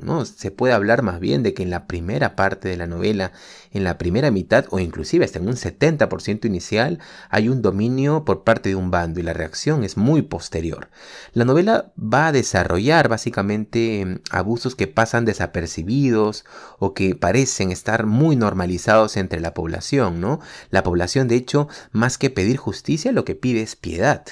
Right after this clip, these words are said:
En una actitud que a mí me recuerda mucho, no sé si ustedes leyeron este cuento de Arguedas, El sueño del pongo. No la exigencia,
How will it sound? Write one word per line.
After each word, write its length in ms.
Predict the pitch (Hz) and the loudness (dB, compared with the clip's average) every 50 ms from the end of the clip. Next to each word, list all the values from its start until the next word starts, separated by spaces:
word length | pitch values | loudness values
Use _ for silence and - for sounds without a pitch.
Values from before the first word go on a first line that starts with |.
| - - - _ - - - - - - - - | -20 -20 -20 _ -16 -16 -16 -16 -18 -20 -12 -6
En 120 | - 101 | -4 -2
una 160 | 113 127 147 151 | 0 0 0 0
actitud 360 | 147 - 104 - - 143 147 | 0 0 0 0 0 -2 0
que 200 | - 139 120 - | 2 2 2 2
a 100 | - 95 | 2 2
mí 340 | 98 110 131 151 165 160 - | 4 4 4 4 2 2 2
me 160 | - 113 98 90 | 2 2 2 2
recuerda 420 | - 87 82 - 120 131 135 127 | 0 -2 -2 0 0 0 2 2
mucho, 380 | 104 101 113 117 - - 113 101 | 2 2 0 0 0 -2 -2 -2
no 100 | 101 104 | -2 -4
sé 80 | 107 | -6
si 100 | 107 113 | -6 -6
ustedes 300 | 104 - - 110 110 107 | -6 -4 -2 -2 -2 -2
leyeron 420 | 104 92 87 95 117 123 113 98 101 | -2 -4 0 2 2 2 2 2 0
este 200 | 101 - 104 - | -2 -6 -6 -2
cuento 260 | - 107 110 - 104 | -2 -2 -2 -2 -2
de 60 | 92 | -2
Arguedas, 340 | 90 92 95 101 104 107 - | 0 2 2 2 2 2 0
El 160 | - - 90 | -4 -6 -6
sueño 320 | - - 104 101 107 107 | -4 -2 -2 -2 -2 -2
del 180 | 98 87 82 80 | -2 -4 -4 -4
pongo. 480 | - 98 95 92 92 95 90 - 92 - - - - - - - | -2 0 0 0 0 -4 -8 -10 -12 -14 -16 -20 -20 -14 -6 0
No 180 | 120 127 131 135 | 2 2 2 2
la 100 | 135 127 | 2 0
exigencia, 1080 | 107 - - - - - - 113 117 113 107 101 95 - - 110 101 98 98 95 | 0 -2 -4 -6 -6 -4 -2 -2 0 0 0 0 -2 -4 -2 0 0 0 0 0